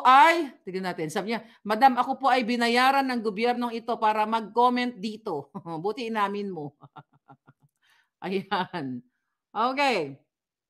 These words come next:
Sabi ni Mister M, "We stand for Duterte, no to Marcos Tambaluslos at saka Lee Satanas." O, tama, galit na galit ang taong bayan, oh. "Sana matsugi na yan.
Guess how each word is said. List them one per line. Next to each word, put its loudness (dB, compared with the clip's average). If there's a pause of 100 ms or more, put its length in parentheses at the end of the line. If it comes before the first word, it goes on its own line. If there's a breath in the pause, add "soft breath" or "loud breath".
(960)
Sabi -4
ni -6
Mister -4
M, 2 (1700)
"We -8
stand 0
for 0
Duterte, -4
no -4
to -4
Marcos -2
Tambaluslos -6
at -8
saka -10
Lee -8
Satanas." -8 (1040)
O, -18
tama, -16
galit -12
na -14
galit -12
ang -14
taong -6
bayan, -10
oh. -12
"Sana 0
matsugi -4
na -2
yan. -2